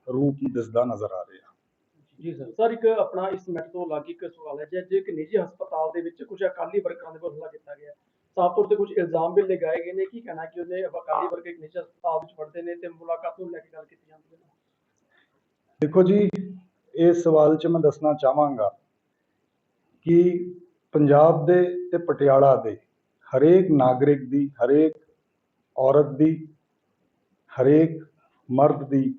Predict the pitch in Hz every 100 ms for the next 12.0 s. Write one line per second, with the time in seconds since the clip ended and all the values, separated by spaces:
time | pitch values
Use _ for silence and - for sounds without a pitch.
0 | _ _ _ _ - 127 117 - 147 135
1 | 131 139 139 139 143 139 117 120 131 135
2 | - - _ 156 139 127 127 135 139 143
3 | 113 107 101 _ _ _ _ _ _ _
4 | _ - 165 180 185 180 160 165 160 160
5 | - _ _ _ 123 123 139 156 160 156
6 | _ _ _ - 143 147 165 160 160 147
7 | 151 156 151 151 143 135 120 - 143 139
8 | 123 131 131 131 _ 147 120 113 - 110
9 | 107 123 - _ _ _ _ _ _ _
10 | _ 147 143 143 139 151 165 170 165 170
11 | 170 - 165 165 160 127 135 147 147